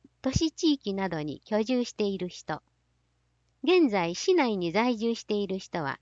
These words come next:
対象外。任務、地域資源の発掘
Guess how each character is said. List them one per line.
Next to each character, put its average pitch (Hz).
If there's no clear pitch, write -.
対 240
象 165
外。 175
任 247
務、 151
地 349
域 349
資 311
源 180
の 156
発 -
掘 -